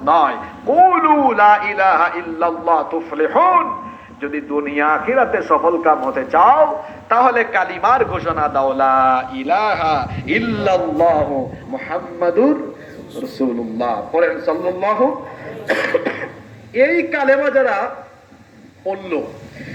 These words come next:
এদের মধ্যে এমন এক সম্পর্ক তৈরি হলো,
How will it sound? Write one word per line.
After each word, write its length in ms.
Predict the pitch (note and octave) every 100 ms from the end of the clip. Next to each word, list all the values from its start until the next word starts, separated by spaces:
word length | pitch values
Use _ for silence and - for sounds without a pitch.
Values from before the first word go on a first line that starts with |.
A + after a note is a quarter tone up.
| - -
এদের 320 | B3 E4+ F4
মধ্যে 460 | E4 D#4+ D4+ - A3+
এমন 240 | B3+ C#4+
এক 160 | C#4 -
সম্পর্ক 680 | - G3+ - A#3 A#3+ E4+ E4
তৈরি 260 | D4+ D4
হলো, 200 | C4+ D#4